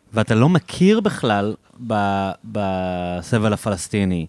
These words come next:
או אתה לא מכיר בדברים הלא בסדר שישראל עושה, ורק יש לך תשובה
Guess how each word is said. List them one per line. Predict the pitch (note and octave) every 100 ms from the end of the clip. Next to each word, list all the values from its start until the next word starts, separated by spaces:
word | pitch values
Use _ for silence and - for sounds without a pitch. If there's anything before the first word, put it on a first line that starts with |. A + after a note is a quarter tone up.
| _ _ _ -
או | A#2+
אתה | A2+ A#2
לא | C3
מכיר | D3+ - E3+ E3
בדברים | D3 A#2+ B2+ C3
הלא | A#2+ D3+
בסדר | C3+ - C#3+ C#3+
שישראל | - - C3 C3+
עושה, | - E3+ D#3 C3+
ורק | A#2 C3
יש | C#3+
לך | -
תשובה | - B2+ G#2 B2+